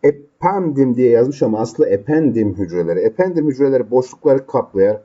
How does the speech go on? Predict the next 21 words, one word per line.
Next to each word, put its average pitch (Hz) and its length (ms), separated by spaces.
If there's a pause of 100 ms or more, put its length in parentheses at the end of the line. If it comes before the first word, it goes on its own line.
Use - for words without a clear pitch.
(1300)
Epitel 135 340
hücrelerine 113 500
benzer. 85 300
Zaten 104 280
ismi 104 280
de 98 140
benziyor. 87 320
Mikroglialar, 165 840 (360)
e, 123 60 (520)
bağışıklık, 135 720 (260)
işte, - 320 (180)
e, 98 220
sinir 135 260
hücrelerinin 127 440
enfeksiyonlara 127 880
karşı 98 300
korumada 120 480
ne 139 60
yapıyor? 135 380 (200)
Görev 90 240
yapıyor. 73 240